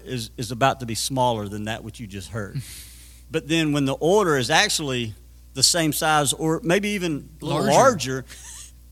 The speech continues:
Speaker 1: why do you say, "I just want"? So it's just, but it's habit. It's,
Speaker 2: Oh,
Speaker 1: it's,
Speaker 2: no
Speaker 1: it's,
Speaker 2: doubt.
Speaker 1: it's, it's habitual stuff. So, um,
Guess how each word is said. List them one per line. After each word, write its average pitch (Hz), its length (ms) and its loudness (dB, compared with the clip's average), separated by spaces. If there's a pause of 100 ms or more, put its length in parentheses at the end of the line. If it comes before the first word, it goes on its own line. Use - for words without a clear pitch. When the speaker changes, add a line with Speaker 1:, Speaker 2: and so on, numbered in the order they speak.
(200)
Speaker 1:
why 185 260 2
do 196 80 -6
you 196 100 -8
say, 170 220 0
"I 151 100 0
just 143 200 -6
want"? 135 560 -10
So - 160 -10
it's 156 180 -2
just, 185 260 -10
but 151 140 -4
it's 147 120 -4
habit. 110 400 -2
It's, 120 140 -10
Speaker 2:
Oh, 185 220 4
Speaker 1:
it's, 156 80 2
Speaker 2:
no 127 120 -2
Speaker 1:
it's, 113 100 -6
Speaker 2:
doubt. 151 160 -8
Speaker 1:
it's, - 200 -12
it's - 200 -12
habitual 120 500 -10
stuff. - 440 -10
So, 104 340 -8 (420)
um, 101 440 -6